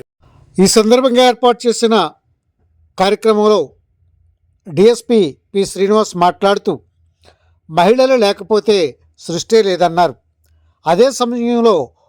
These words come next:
ఉపాధ్యాయులు లేకపోతే ఒక వ్యవస్థే లేదని" కొనియాడారు. తాను కూడా ఉపాధ్యాయుడిగా మొదట అనేక పర్యాయాలు ప్రయత్నించి ఓడిపోయానన్నారు.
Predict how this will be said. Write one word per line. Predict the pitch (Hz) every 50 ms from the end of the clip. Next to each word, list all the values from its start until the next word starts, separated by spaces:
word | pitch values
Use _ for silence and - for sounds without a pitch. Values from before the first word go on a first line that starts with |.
| _ _
ఉపాధ్యాయులు | 170 165 - 226 247 269 262 196 180 233 240 240 240 233
లేకపోతే | 226 208 202 196 - 180 - 214 202 - 214 202 185 160 135 117 _ _ _ _ _ _ _
ఒక | 160 160 - 190
వ్యవస్థే | 185 143 135 160 185 214 233 - - _ 262 262 262 247 220 175 143 - _ _ _ 202
లేదని" | 175 190 202 170 185 196 185 196 180 151 143 - _ _ _ _
కొనియాడారు. | - 190 180 190 190 185 185 175 147 120 123 _ _ _ _ _ _ _ _
తాను | 170 175 190 208
కూడా | 202 208 208 196 202
ఉపాధ్యాయుడిగా | 196 180 170 - 185 190 202 185 156 185 185 185 180 165 175 170 175 170 156 131 - _ _ _ _ _ _ -
మొదట | 151 151 170 180 165 220 214 240 208 170 143 123 - _ _ _ _ _ _ _ _ _ _ _
అనేక | 170 165 170 208 226 226 226 226 208 175 143 135 - _ _ _ _ _ _ _ _ _ _ _ _ _
పర్యాయాలు | 180 180 180 202 220 233 226 220 208 196
ప్రయత్నించి | 185 147 _ 175 180 190 185 - - 208 190 175 - 190 208 196 160 131 117 _ _ _ _ _ _ _ _ _ _ _ _ _ _ _ _ _ _ _ _ _ _ _ _ _ -
ఓడిపోయానన్నారు. | 170 170 202 220 226 220 220 214 208 208 190 190 180 175 175 151 127